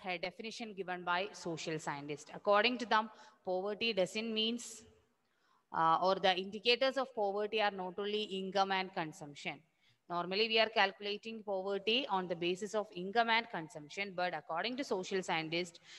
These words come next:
we must consider other factors like illiteracy, malnutrition, healthcare,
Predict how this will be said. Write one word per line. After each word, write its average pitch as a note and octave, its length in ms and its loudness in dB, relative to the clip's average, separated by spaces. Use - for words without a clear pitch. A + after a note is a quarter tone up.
we F#3+ 120 0
must B3 240 0
consider G3 560 2
other E3 280 4
factors F#3 600 2
like F3 280 4
illiteracy, F3 760 -6
malnutrition, F3+ 1120 -4
healthcare, F3+ 680 0